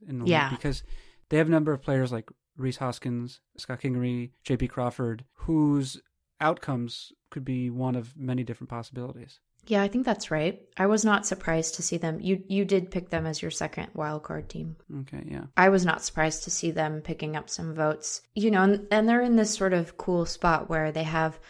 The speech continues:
Speaker 2: they have a lot of young guys with upside who might well, outperform what we're expecting of them. And then if that's true, come July, they might look around and be like, "Well, you know,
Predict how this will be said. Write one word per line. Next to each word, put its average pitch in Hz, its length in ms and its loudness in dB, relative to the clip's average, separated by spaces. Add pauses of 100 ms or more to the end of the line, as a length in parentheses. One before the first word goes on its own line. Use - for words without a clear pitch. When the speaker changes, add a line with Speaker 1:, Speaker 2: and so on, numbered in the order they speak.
(420)
Speaker 2:
they 180 100 -2
have 180 240 4
a - 20 4
lot 160 240 4
of 156 100 -4
young 156 220 0
guys 156 320 0
with 160 100 0
upside 156 380 0
who 156 100 -4
might 156 320 -2 (240)
well, 156 500 4
outperform 160 640 2
what 160 120 -2
we're 165 140 2
expecting 165 600 -2
of 151 120 -6
them. 151 360 0 (180)
And 170 160 2
then 160 460 2
if 170 160 -6
that's - 320 0
true, 160 580 4
come 160 260 -4
July, 165 360 6
they 156 140 4
might 156 240 -2
look - 180 -4
around 165 360 4
and 156 100 -2
be 156 80 -2
like, 156 200 -4
"Well, 226 380 0 (140)
you 208 100 -2
know, 170 260 2